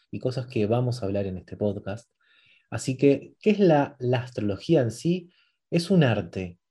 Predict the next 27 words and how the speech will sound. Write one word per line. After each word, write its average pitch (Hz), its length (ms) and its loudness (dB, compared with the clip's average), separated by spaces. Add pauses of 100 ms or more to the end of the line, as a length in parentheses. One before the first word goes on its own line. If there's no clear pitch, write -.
(100)
un 139 160 0
lenguaje, 135 760 2 (100)
una 120 200 0
forma 135 280 0
de 117 80 0
comunicarnos, 95 800 -4
una 107 140 -4
forma 117 240 -4
de 113 80 -2
poder 107 360 -4 (240)
comprender 113 840 0 (280)
el 104 140 -2
universo. 104 720 -6 (500)
Si 110 360 0
aprendemos 120 640 2
astrología, 123 640 4
tenemos 113 280 -2
que 101 200 -8
comprender 104 460 -2
un 104 120 -2
poco 104 240 0
de 98 40 -2
lo 95 100 -4
que 92 80 -6
son 98 200 -8
matemáticas, 107 1000 -2
leyes 98 600 -8